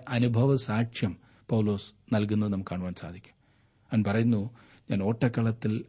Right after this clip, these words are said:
ആയതിനാലാണ് ഇതെല്ലാം ചെയ്യുന്നത്" എന്ന്. "ഓട്ടക്കാരനെ പോലെ ഞാൻ ഓടുന്നു പോലും." എന്തിനു വേണ്ടി ഓടുന്നു? അതെ, ഒരു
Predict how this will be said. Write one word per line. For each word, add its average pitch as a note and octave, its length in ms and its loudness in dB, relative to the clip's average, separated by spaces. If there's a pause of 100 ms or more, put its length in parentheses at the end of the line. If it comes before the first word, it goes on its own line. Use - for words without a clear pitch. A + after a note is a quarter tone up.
ആയതിനാലാണ് G2+ 720 0
ഇതെല്ലാം G#2 460 0
ചെയ്യുന്നത്" F#2+ 560 -6
എന്ന്. G#2+ 120 -14 (260)
"ഓട്ടക്കാരനെ B2 640 0
പോലെ A#2 340 0
ഞാൻ A2 200 0 (180)
ഓടുന്നു A#2+ 340 8
പോലും." - 260 -8 (180)
എന്തിനു D#3 240 4
വേണ്ടി D#3+ 240 4
ഓടുന്നു? D#3+ 400 4 (260)
അതെ, A2 240 2 (240)
ഒരു A#2+ 260 0